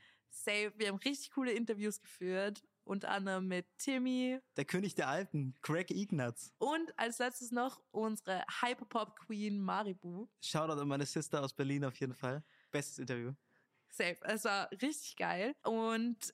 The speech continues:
Speaker 1: es war ein richtig, richtig geiles Festival. Aber leider, muss man sagen, sind ein paar Sachen auch schiefgelaufen bei der Organisation.
Speaker 2: Ja, da müssen sie auf jeden Fall, glaub ich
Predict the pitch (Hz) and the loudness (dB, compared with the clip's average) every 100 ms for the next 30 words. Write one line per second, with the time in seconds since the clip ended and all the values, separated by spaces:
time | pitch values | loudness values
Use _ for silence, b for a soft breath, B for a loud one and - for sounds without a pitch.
0 | _ - 240 240 233 240 - - - 214 | _ 0 0 2 2 0 -2 -6 -2 -2
1 | 202 - _ 185 330 - - 285 - - | -2 -8 _ -2 0 0 -2 -2 -2 -2
2 | 208 208 214 214 233 - 190 190 208 - | 0 0 0 0 -2 -4 -2 0 0 0
3 | 185 196 196 196 190 190 185 - - _ | 0 0 0 0 2 2 0 -2 -10 _
4 | _ 185 185 185 180 180 185 190 185 190 | _ -6 -4 -2 0 0 0 0 0 0
5 | 196 196 196 185 196 196 185 - - 185 | -2 -2 -2 0 -2 -2 -6 -8 -2 0
6 | 190 196 190 185 - 202 214 - 208 208 | 0 -2 -2 -4 -4 -2 -4 -2 -2 0
7 | 220 220 226 226 233 233 - 190 190 196 | -2 -4 -2 0 0 0 0 0 0 0
8 | 196 185 - - 185 196 220 233 B B | 0 -2 -6 -4 0 2 0 -4 B B
9 | B B 135 143 151 175 - 185 170 175 | B B -2 0 2 2 0 0 0 0
10 | 185 165 143 139 147 | 2 2 2 0 -4